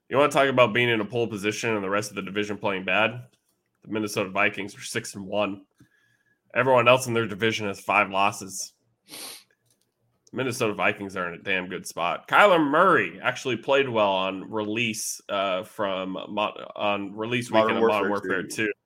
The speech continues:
Speaker 1: But he probably got banned for using aimbot in the campaign or something, so it happens to the best of us. Um,
Speaker 2: Rondale Moore,
Speaker 1: yeah.
Speaker 2: dude.
Speaker 1: Ron-, seven for ninety-two and a touchdown. DeAndre Hopkins, twelve receptions, a hundred fifty-nine yards and a touchdown.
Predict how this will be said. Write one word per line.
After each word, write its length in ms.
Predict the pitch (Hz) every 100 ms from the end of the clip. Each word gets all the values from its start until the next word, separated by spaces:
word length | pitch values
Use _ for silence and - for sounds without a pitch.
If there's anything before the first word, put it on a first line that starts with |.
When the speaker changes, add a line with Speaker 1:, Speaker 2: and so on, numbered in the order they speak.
| _ - _
Speaker 1:
But 220 | 147 139
he 140 | 143 156
probably 300 | 160 151 139
got 200 | 131 117
banned 260 | 110 117
for 100 | 113
using 320 | 104 104 101
aimbot 520 | 101 98 101 104 104 98
in 240 | 98 98 _
the 100 | 101
campaign 480 | - 98 98 98 98
or 80 | 104
something, 420 | 104 107 107 107
so 400 | 107 92 87 98
it 120 | 104 104
happens 340 | 92 87 -
to 80 | 95
the 60 |
best 280 | - 82 -
of 100 | 98
us. 260 | 95 104 - _ _ _ -
Um, 400 | 98 82 71 - _ _ _ _
Speaker 2:
Rondale 460 | 110 120 165 156 123
Moore, 260 | 98 104 95
Speaker 1:
yeah. 60 |
Speaker 2:
dude. 440 | 90 92 95 95 90 _ _ _ _ _ _ - -
Speaker 1:
Ron-, 240 | 101 - - - _ - _ _ _
seven 380 | - 120 143 143
for 160 | 135
ninety-two 520 | 135 147 139 123 139
and 80 | 139
a 40 | 131
touchdown. 600 | 131 127 - 131 135 123
DeAndre 480 | 101 113 123 120
Hopkins, 580 | 107 104 120 120 123 120
twelve 320 | - 104 113
receptions, 720 | 110 110 - 101 - 117 113 104
a 80 | 104
hundred 320 | 107 107 98
fifty-nine 560 | 107 104 104 98 98 92
yards 340 | 90 98 98
and 100 | 101
a 60 | 98
touchdown. 720 | 98 98 - 101 104 104